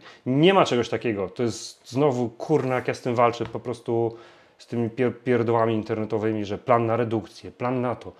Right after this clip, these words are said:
Tak naprawdę, wiecie, jaka jest prawda? Możecie mieć ten sam plan i ten sam plan będzie dobry na redukcję, na utrzymanie i na przytycie, jeżeli mówimy o planie na przykład siłowym, tak?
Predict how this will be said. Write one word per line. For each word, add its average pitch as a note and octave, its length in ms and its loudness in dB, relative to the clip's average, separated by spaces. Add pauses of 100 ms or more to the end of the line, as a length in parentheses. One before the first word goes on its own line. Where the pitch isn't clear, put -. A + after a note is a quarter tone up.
(240)
Tak A#2+ 140 -8
naprawdę, D3 720 6 (380)
wiecie, B2 260 -2
jaka B2 220 2
jest A#2+ 160 -2
prawda? D#3 460 2 (400)
Możecie B2+ 320 0
mieć B2 180 0
ten D#3+ 200 2
sam D#3 220 -2
plan A2+ 340 -2
i A2+ 60 -6
ten C3 200 -6
sam A2+ 180 -8
plan G#2 240 -6
będzie F#2+ 240 -8
dobry F#2 320 -6
na C3+ 180 0
redukcję, C#3 500 -2
na A2 140 -4
utrzymanie B2+ 760 -2 (360)
i C#3 120 -2
na G#2+ 420 -4 (280)
przytycie, E3 600 2 (200)
jeżeli A#2 200 -4
mówimy G#2+ 280 -4
o G#2 60 -4
planie G2 260 -6
na F#2 60 -8
przykład - 220 -8
siłowym, B2+ 540 2
tak? G#2+ 340 -8